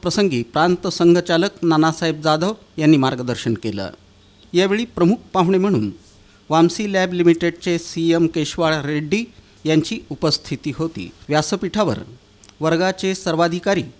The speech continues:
रवींद्र वंजारवाडकर, वर्ग कार्यवाह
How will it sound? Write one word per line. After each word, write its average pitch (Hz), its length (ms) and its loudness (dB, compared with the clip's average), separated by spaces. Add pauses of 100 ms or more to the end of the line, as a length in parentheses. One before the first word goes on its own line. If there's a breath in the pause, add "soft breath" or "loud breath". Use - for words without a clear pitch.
(160)
रवींद्र 165 420 2
वंजारवाडकर, 165 760 2 (500 soft breath)
वर्ग 175 280 0
कार्यवाह 165 580 0